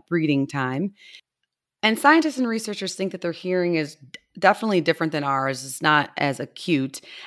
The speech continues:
and that they can feel vibrations and have, uh, the ability to, to gather information from sound, but it's gonna be probably on a different level,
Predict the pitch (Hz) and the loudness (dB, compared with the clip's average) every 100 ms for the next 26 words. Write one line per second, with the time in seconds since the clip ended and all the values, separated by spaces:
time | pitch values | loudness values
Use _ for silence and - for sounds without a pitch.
0 | - 160 156 147 147 151 151 147 165 156 | -2 2 4 4 2 0 -2 0 0 0
1 | 165 147 139 - - _ 240 226 208 180 | -2 -2 -4 -8 -20 _ 2 6 8 6
2 | 170 190 196 196 - 190 180 175 170 165 | 4 0 2 2 0 0 2 0 0 -2
3 | 165 160 - 156 147 143 139 - _ _ | -4 -6 -4 -2 -2 -2 -6 -10 _ _
4 | _ _ _ - 180 175 170 160 147 - | _ _ _ -2 6 8 8 6 0 -4
5 | 156 - 170 160 160 151 151 151 151 147 | -4 -4 -4 -2 -2 -2 -2 -4 -4 -6
6 | - 143 139 135 131 127 131 _ _ _ | -8 -10 -8 -8 -8 -10 -14 _ _ _
7 | _ 190 170 196 196 180 180 165 151 156 | _ -4 4 6 6 4 0 -4 -2 -2
8 | 160 151 147 147 - - - - - 180 | -2 -2 -2 -4 -10 -20 -20 -4 4 4
9 | 196 - 175 170 208 247 254 - - _ | 4 4 6 6 6 2 -2 -10 -20 _
10 | _ 208 214 208 190 180 170 165 160 160 | _ 2 2 0 2 2 4 2 4 4
11 | 151 139 143 165 160 143 147 143 131 139 | 2 0 2 2 2 0 4 4 4 2
12 | 135 131 | 2 0